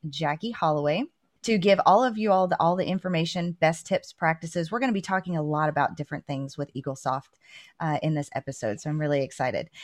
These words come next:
Uh, so let's start at the beginning, um, which is telling, you all telling everybody a little bit about your background in the dental field. And so, Jessica, we'll start with you.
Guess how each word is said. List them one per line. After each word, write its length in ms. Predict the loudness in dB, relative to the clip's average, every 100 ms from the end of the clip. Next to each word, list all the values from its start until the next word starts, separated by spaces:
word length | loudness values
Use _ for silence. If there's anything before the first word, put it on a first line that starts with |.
| -20 -4
Uh, 220 | 2 2
so 200 | 4 2 2
let's 520 | 0 2 2 2 -8
start 520 | -16 -2 4 6 4
at 140 | 0 -2
the 80 | -4
beginning, 720 | -4 -2 0 0 -4 -4 -4
um, 480 | 0 2 2 0 -4 _ _ _ _ -12
which 360 | -2 -2 -2 -4
is 460 | -2 0 0 -4 -12 _ _ _ _ _ _ _ _ _ _ _ -4
telling, 460 | 2 4 4 2 -2 0
you 160 | 6
all 100 | 4
telling 400 | 4 -2 0 0
everybody 400 | 0 0 2 2
a 80 | 2
little 220 | 0 0
bit 140 | 0 0
about 320 | 0 0 -2
your 80 | -4
background 580 | -2 -2 -2 -2 -2 -2
in 300 | 0 0 -2
the 100 | -4
dental 340 | -4 -4 -4
field. 360 | -4 -2 0 0
And 180 | -2
so, 160 | 0 -2
Jessica, 320 | -2 -4 -6
we'll 120 | -6
start 200 | -2 -2
with 140 | -2 -6
you. 140 | -10